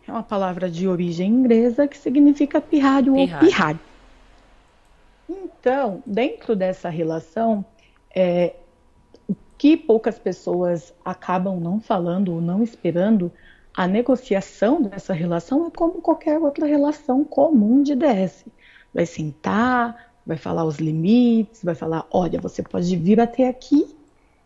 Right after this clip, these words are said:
Speaker 1: e daqui você não passa mais." Então, Brett respeita isso sim. Brett brinca com quem dá liberdade pra ela brincar.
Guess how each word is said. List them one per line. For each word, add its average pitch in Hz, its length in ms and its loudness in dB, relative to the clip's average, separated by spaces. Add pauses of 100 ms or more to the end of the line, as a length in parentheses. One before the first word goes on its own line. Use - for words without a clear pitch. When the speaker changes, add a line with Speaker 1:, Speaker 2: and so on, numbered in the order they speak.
(340)
Speaker 1:
e 262 80 4
daqui 247 300 0
você 247 240 -2
não 247 120 0
passa 208 380 -6
mais." - 360 -8 (400)
Então, 196 360 0
Brett 190 440 0
respeita 226 800 -2
isso 190 300 -12
sim. 180 340 -8 (480)
Brett 170 400 -6
brinca 208 420 -2
com 202 220 -6
quem 190 280 -2
dá 185 180 0
liberdade 170 600 -2
pra - 200 -6
ela 170 220 0
brincar. 160 580 -4